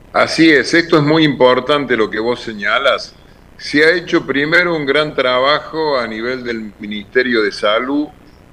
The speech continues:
eh, comunicándonos, y lo hicimos y la acompañamos también a la ministra Gabriela Barbás en su oportunidad,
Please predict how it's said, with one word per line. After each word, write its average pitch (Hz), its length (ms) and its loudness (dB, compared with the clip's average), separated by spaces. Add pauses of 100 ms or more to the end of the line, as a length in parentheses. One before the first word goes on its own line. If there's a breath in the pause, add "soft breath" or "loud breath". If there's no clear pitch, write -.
eh, 107 300 0
comunicándonos, 127 1500 -2
y 98 120 -10
lo 101 160 -2
hicimos 120 580 -4
y 101 60 -2
la 98 120 0
acompañamos 104 720 -4
también 110 400 -2
a 107 60 0
la 104 100 0
ministra 107 580 -2
Gabriela 101 540 2
Barbás 104 440 0
en 98 80 -12
su - 120 -10
oportunidad, 113 1000 -2